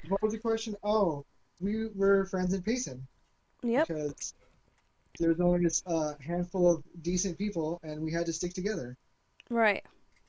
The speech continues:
Speaker 2: I wanna know,
Speaker 1: And then
Speaker 2: I
Speaker 1: you
Speaker 2: wouldn't
Speaker 1: also
Speaker 2: say decent people that went to your house.
Speaker 1: Yeah, yeah.
Speaker 2: Your house
Speaker 1: Yeah,
Speaker 2: was
Speaker 1: except
Speaker 2: a
Speaker 1: for that time
Speaker 2: party house.
Speaker 1: Yeah. Except for that time we became drug dealers and went to prison. That was,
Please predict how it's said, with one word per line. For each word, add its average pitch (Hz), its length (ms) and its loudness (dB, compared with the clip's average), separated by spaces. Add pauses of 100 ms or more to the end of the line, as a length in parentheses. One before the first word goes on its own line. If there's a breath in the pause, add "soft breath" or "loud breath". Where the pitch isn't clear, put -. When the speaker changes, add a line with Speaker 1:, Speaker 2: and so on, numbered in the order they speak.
(120)
Speaker 2:
I 247 200 12
wanna 302 160 10
know, 269 240 10
Speaker 1:
And 160 100 0
then 170 60 10
Speaker 2:
I 247 100 12
Speaker 1:
you - 0 -
Speaker 2:
wouldn't 359 320 10
Speaker 1:
also 262 60 -4
Speaker 2:
say 277 320 10
decent 240 540 0
people 185 580 0 (100)
that 202 180 4
went 202 220 0
to 208 80 0
your 185 140 0
house. 185 400 0
Speaker 1:
Yeah, 175 100 2 (220)
yeah. 175 240 6 (320)
Speaker 2:
Your 294 180 8
house 359 140 12
Speaker 1:
Yeah, - 40 6
Speaker 2:
was 359 120 10
Speaker 1:
except 302 200 10
Speaker 2:
a - 20 -2
Speaker 1:
for 233 80 2
that 208 40 6
time 269 60 12
Speaker 2:
party 277 300 12
house. 190 420 6 (1000)
Speaker 1:
Yeah. 151 200 -6 (260)
Except 196 200 4
for 214 80 4
that 180 180 6
time 180 180 4
we 175 80 6
became 170 300 -2
drug 151 220 -2
dealers 147 280 -4
and 147 60 -6
went 147 120 -8
to 135 60 -10
prison. 135 360 -4
That 135 140 -6
was, 135 220 -10